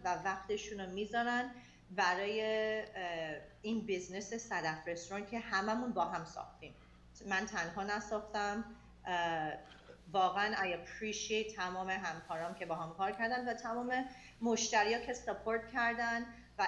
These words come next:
ایرادی بوده گفتن به ما، چون که بدون کامیونیکیشن ما نمی‌دونیم اشتباهی می‌کنیم، یه چیزی بد باشه، شور باشه، نپخته باشه، هر چی باشه دوست داریم و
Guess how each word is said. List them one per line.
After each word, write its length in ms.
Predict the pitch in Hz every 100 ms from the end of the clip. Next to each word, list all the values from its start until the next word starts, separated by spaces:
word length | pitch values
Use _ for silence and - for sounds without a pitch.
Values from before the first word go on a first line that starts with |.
| -
ایرادی 440 | 220 202 196 202
بوده 580 | 202 220 202 214 233 196 202
گفتن 580 | 190 - - 202 185
به 120 | 160 151
ما، 140 | 160
چون 220 | - 240
که 200 | 240 269 262 - - - - 202
بدون 340 | 240 233 226
کامیونیکیشن 880 | 226 240 226 220 214 214 214 - 277
ما 100 | 311
نمی‌دونیم 580 | 339 269 240 180 175 170 - -
اشتباهی 580 | 208 - 196 185 220 226
می‌کنیم، 640 | 214 214 202 202 202 196
یه 80 | 190
چیزی 300 | 196 190 170
بد 300 | 170 175 180
باشه، 320 | 180 180 185 175
شور 340 | - 254 233
باشه، 520 | 196 196 202 185 190 - - - -
نپخته 520 | 226 233 214 - 214
باشه، 240 | 202 202
هر 260 | 220 302 339
چی 220 | - 262
باشه 460 | 220 214 - 285 320 - - - - -
دوست 320 | 302 311 -
داریم 560 | 220 196 196 196 202 190
و 380 | 208 196 190